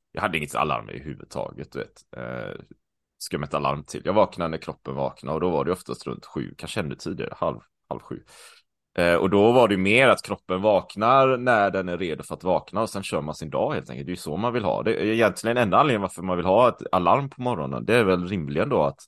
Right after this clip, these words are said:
om man ska iväg någonstans, det är något viktigt man ska till, ett arbete eller något möte eller någonting så här.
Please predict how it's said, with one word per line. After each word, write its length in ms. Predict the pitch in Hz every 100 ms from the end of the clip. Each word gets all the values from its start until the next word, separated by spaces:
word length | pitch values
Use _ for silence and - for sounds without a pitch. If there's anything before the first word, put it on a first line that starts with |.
| - - _ _ _ _ -
om 100 | 104
man 100 | 90
ska 140 | 110
iväg 340 | 87 101 120
någonstans, 460 | 98 98 - 69 -
det 80 | 95
är 20 |
något 160 | 90 92
viktigt 360 | - - 87
man 100 | 85
ska 240 | 78 82 71
till, 220 | - 87
ett 260 | 90 - -
arbete 580 | 87 71 78 - 87
eller 420 | 85 85 - 80 80
något 180 | 76
möte 560 | 90 95 80 - - 80
eller 480 | 82 - 80 78 76
någonting 520 | 82 69 - - -
så 140 | - 78
här. 180 | 58